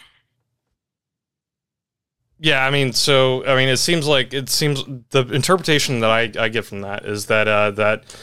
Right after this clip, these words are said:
that in the middle of the tribulation, the tribulation lasts for seven years, um, and in the middle of the tribulation, the, uh, the, the abomination of, of, uh, desolation will be stood up,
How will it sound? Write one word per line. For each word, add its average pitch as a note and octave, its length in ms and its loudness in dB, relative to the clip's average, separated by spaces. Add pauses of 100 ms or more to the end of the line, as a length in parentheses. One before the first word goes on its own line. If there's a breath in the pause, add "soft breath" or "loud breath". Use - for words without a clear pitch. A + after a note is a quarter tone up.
(240 loud breath)
that A2 440 -2
in B2+ 220 -4
the B2 80 0
middle A#2+ 400 0
of C#3 60 0
the C3+ 80 -2
tribulation, A2 560 -4
the G2+ 80 -6
tribulation A2 600 -4
lasts G#2 380 -2
for G#2+ 140 -6
seven A2+ 320 0
years, G2+ 400 -6 (460)
um, G#2+ 420 0
and A2 160 -2
in G#2+ 80 -2
the G#2+ 80 -4
middle A#2 300 2
of A#2 80 -2
the A2+ 40 -4
tribulation, G#2 800 -6 (380 soft breath)
the, G#2+ 800 -6
uh, G2+ 500 -4
the, G#2 320 -4
the G#2 320 -4
abomination A2 760 -2
of, G2+ 260 -8
of, G#2 400 -4
uh, G#2+ 180 -4
desolation G#2 580 -4
will G2 60 -10
be G#2 120 -12
stood B2 320 -2
up, - 340 0